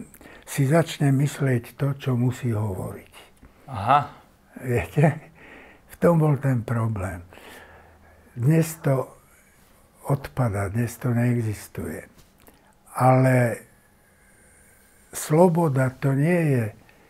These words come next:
Speaker 1: anarchia. To znamená, že môžete kdekoľvek prísť a začať, e, sa presadzovať násilím, pretože si poviete, že veď je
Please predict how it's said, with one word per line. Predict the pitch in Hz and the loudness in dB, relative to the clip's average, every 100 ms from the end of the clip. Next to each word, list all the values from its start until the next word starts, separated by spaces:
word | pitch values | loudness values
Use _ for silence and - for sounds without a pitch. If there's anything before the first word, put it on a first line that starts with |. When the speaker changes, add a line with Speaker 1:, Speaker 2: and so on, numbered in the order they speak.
| _ _ _ _ _ - 120 | _ _ _ _ _ -8 -2
Speaker 1:
anarchia. | 165 160 117 - - 104 80 - - _ _ _ _ _ _ | 0 2 0 -4 -12 -12 -10 -14 -20 _ _ _ _ _ _
To | 117 | -8
znamená, | 107 120 120 117 117 | -2 0 2 2 0
že | 113 113 | 0 -2
môžete | 117 - - 101 - | -2 -6 -8 -8 -8
kdekoľvek | 104 117 - 117 107 110 - - - - | -4 -4 -4 -6 -4 -6 -8 -20 -20 -6
prísť | 120 123 110 107 | -2 -2 -2 -4
a | 110 | -4
začať, | 110 - - 95 - | -6 -8 -8 -10 -12
e, | - - - - - - - - 98 101 | -20 -20 -20 -20 -20 -8 -6 -4 -4 -6
sa | - - 104 | -6 -6 -4
presadzovať | 127 135 - 113 110 107 104 98 | -2 -2 -2 -2 0 0 -2 -4
násilím, | 107 117 120 - - 110 110 101 110 - _ _ - - - _ _ | 0 0 0 -4 -4 -2 -2 -4 -6 -12 _ _ -20 -20 -20 _ _
pretože | - 113 120 110 | -12 -4 -2 -2
si | - 110 | -4 -8
poviete, | 117 110 107 - 101 | -4 -2 -2 -4 -6
že | 104 101 - - - - | -6 -8 -12 -18 -20 -8
veď | - 110 | -4 -2
je | 120 | 2